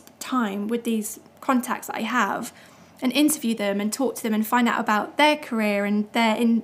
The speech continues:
their, their journey into the makeup industry?" And this is my new project, and I think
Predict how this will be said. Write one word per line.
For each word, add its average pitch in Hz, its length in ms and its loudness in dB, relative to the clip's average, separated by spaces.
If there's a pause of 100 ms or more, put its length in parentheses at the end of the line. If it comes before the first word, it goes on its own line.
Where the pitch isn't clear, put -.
(120)
their, 233 220 -2 (680)
their 240 140 2
journey 233 520 2
into 240 220 0
the 220 80 -2
makeup 202 340 -6
industry?" 202 760 -4
And 208 480 -2
this 240 200 -2
is 220 280 -2
my 247 200 2
new 247 160 4
project, 214 560 -6
and 220 100 -4
I 214 60 -2
think 220 340 -2